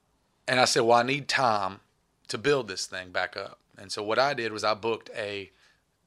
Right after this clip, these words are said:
one of the most ambitious things I've ever done. I did the Great forty-eight tour, which I booked one show in all forty-eight states for that summer.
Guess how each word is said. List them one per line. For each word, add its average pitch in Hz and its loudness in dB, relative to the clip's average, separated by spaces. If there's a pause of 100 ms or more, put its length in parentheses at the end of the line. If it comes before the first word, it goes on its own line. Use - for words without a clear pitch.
one 131 -2
of 123 -2
the 117 -6
most 113 -4
ambitious 110 -4
things 101 -8
I've 101 -2
ever 98 -2
done. 98 -4
I 101 -4
did 104 -8
the 104 -12
Great 107 -4
forty-eight 98 -8
tour, - -18 (640)
which - -6 (160)
I 113 4
booked 104 -2
one 120 -4
show 113 -2
in 101 -6
all 107 0
forty-eight 107 -8
states 101 -6
for 107 -10
that 98 -4
summer. 98 -8